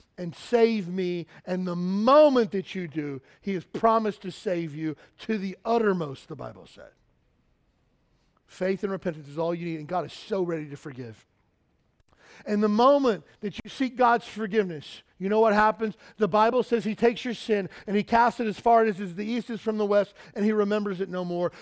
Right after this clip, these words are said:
That all of our iniquities and transgressions, the Bible says, are cast into the depths of the sea. Like, it's over and done with and settled with God. All you have to do is believe and repent. And so if you're here today and you don't know for sure that you're saved,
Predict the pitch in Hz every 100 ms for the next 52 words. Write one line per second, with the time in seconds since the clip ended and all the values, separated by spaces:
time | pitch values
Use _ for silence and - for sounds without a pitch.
0 | - 214 226 277 247 247 240 - 220 220
1 | 254 - 254 247 208 202 240 233 190 208
2 | 208 208 175 190 196 185 190 - - 202
3 | - 247 240 - 214 165 208 151 226 247
4 | - - 214 185 185 185 - - 214 165
5 | 127 113 113 _ _ _ _ - 170 -
6 | 226 - 214 220 233 190 185 170 208 196
7 | 202 196 165 - - - 254 226 175 139
8 | 139 127 139 117 107 107 - _ _ _
9 | _ _ _ _ _ 175 185 190 190 185
10 | 170 185 151 190 180 170 160 160 - 131
11 | 117 - _ _ _ _ _ _ _ _
12 | 135 160 156 185 208 190 185 175 180 165
13 | 180 175 180 185 175 175 175 - 196 151
14 | 139 127